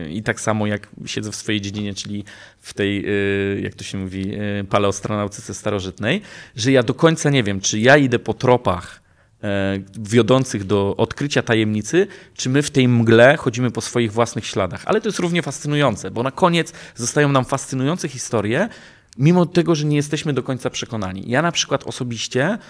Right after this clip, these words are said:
byłem bardzo, y, na początku, y, wierzyłem Graszowi, znaczy może nie tyle bardzo wierzyłem, co wydawał mi się bardzo wiarygodny. Poznałem jego drogę zawodową i wydawało mi się, że, że to jest koleś, który rzeczywiście może mówić prawdę.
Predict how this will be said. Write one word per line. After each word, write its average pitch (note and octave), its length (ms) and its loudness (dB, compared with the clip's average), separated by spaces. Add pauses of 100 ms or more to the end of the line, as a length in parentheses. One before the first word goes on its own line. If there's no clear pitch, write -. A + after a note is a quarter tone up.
(400)
byłem B2 300 2
bardzo, A#2+ 840 2 (140)
y, A2 40 -4
na A2+ 80 -2
początku, A2 760 -6 (160)
y, - 40 -2
wierzyłem A2 480 -2
Graszowi, G#2+ 420 -2
znaczy A2+ 200 -4
może B2 180 -4
nie C3+ 80 -2
tyle C3 160 -2
bardzo A#2 260 -2
wierzyłem, A2+ 320 -6
co A2+ 140 -4
wydawał A2+ 340 -4
mi A2 60 -6
się A#2 120 -8
bardzo A2+ 280 -4
wiarygodny. A2 580 -4 (300)
Poznałem B2 500 0
jego A2 200 -2
drogę A2+ 340 0
zawodową G#2 540 -2
i G#2+ 120 -10
wydawało G#2+ 440 -4
mi A2 120 -6
się, G#2+ 160 -6
że, G#2 400 -4 (500)
że G#2+ 100 -10
to - 100 -2
jest C3 140 -2
koleś, B2 280 -2
który A2+ 160 -8
rzeczywiście A#2+ 500 -6
może G#2 180 -6
mówić G2 280 -8
prawdę. G2+ 600 -4